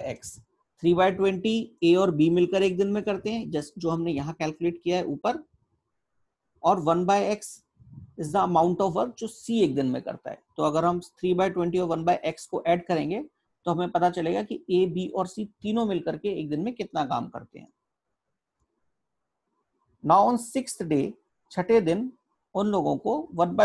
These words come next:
fourth of the job करना है, जैसा हमने अभी ऊपर देखा था कि पांच दिन के बाद उनका बचा हुआ काम is one fourth, जो कि उन्हें छठे दिन कंप्लीट करना है। तो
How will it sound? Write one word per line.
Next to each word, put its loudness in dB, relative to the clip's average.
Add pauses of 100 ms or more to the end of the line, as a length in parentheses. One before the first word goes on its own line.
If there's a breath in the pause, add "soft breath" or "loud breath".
(120)
fourth 2
of -4
the 0
job 2
करना -4
है, -6 (100)
जैसा -4
हमने -2
अभी -4
ऊपर -4
देखा -4
था -6 (460)
कि -8
पांच 0
दिन -2
के -4
बाद 2
उनका -4
बचा -4
हुआ 0
काम 2
is -6
one -2
fourth, -2 (580)
जो -4
कि -8
उन्हें -4
छठे -2
दिन 2
कंप्लीट -4
करना -14
है। -20 (3750)
तो 0